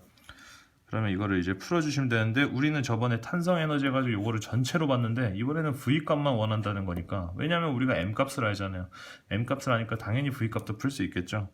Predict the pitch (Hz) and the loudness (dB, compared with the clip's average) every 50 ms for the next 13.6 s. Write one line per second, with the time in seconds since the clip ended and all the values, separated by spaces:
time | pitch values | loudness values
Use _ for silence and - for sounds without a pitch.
0 | _ - - 135 131 107 95 101 123 135 123 107 117 123 110 82 85 90 104 110 | _ -6 -4 -2 2 2 2 4 4 2 2 2 0 0 0 0 -2 -2 -2 -2
1 | 123 135 123 101 - - _ - 104 101 101 113 110 110 113 120 127 127 117 107 | -2 -2 -2 -4 -6 -10 _ -8 -6 -4 -2 -2 0 0 0 0 0 0 0 0
2 | 98 95 101 101 101 98 104 104 104 104 104 104 101 95 101 95 98 98 95 90 | -2 -2 -2 -2 -2 -2 -2 -2 -2 -2 -2 -2 -2 -2 -2 -2 0 0 0 0
3 | 90 95 104 104 113 139 151 165 165 - - - - - - - _ - 98 98 | -2 -2 -2 0 0 2 2 0 0 -4 -8 -14 -14 -16 -18 -14 _ -2 0 0
4 | 104 110 113 123 107 90 90 - 101 95 90 92 104 107 123 123 117 110 104 101 | 2 2 2 0 0 -2 -2 -4 -4 -2 -2 -2 0 0 2 2 4 2 2 2
5 | 107 123 123 - - 101 110 123 131 127 120 117 101 101 101 113 - 131 - - | 2 0 0 0 0 0 2 2 2 2 2 2 2 0 0 -2 -4 -4 -4 -4
6 | 127 123 - 104 98 98 - - 135 120 110 101 113 123 117 98 92 95 - - | -4 -2 -4 -4 -4 -6 -4 -2 -2 0 0 0 0 0 0 0 -2 -4 -6 -4
7 | 98 101 113 110 113 - - - 120 107 101 101 110 113 123 120 104 87 87 92 | -2 0 0 0 -2 -4 -4 -2 0 0 0 2 2 2 0 0 0 0 0 0
8 | 95 - - - - 101 107 104 104 - - - - 98 104 110 110 104 92 85 | -2 -4 -6 -6 -4 -2 -2 -2 -4 -6 -6 -2 -2 0 0 0 0 0 0 -2
9 | 87 - - - 85 - - - - _ - - _ _ _ _ _ _ _ _ | -2 -4 -6 -8 -10 -12 -14 -20 -20 _ -20 -20 _ _ _ _ _ _ _ _
10 | _ _ - - - - - - - - - - - - - - 113 113 113 117 | _ _ -10 -8 -8 -8 -8 -12 -18 -16 -16 -16 -16 -16 -8 -2 0 0 2 2
11 | 113 110 110 110 113 113 110 117 117 113 113 113 117 127 127 117 101 98 98 98 | 2 2 2 0 -2 -2 0 0 2 2 4 2 2 2 2 2 0 0 -2 -2
12 | 107 110 104 104 98 95 98 95 - - 104 117 117 120 120 120 - 123 - - | -2 -2 -2 -2 -2 -2 -4 -6 -6 -4 -2 -2 0 -2 -2 -4 -8 -6 -4 -2
13 | 135 143 139 139 - - 90 92 113 131 - | -2 -2 -4 -6 -4 -4 -4 -2 -4 -4 -8